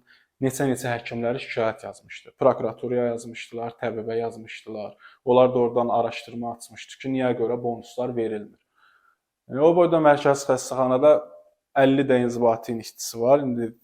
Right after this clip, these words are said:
söhbət yox. Halbuki məni qıraq bir müəssisədə mütəxəssis kimi dəvət elədilər ki, gəl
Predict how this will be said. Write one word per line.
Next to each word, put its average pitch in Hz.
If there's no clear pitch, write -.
söhbət 117
yox. 110
Halbuki 156
məni 139
qıraq 131
bir 120
müəssisədə 123
mütəxəssis 120
kimi 107
dəvət 107
elədilər 110
ki, 147
gəl 123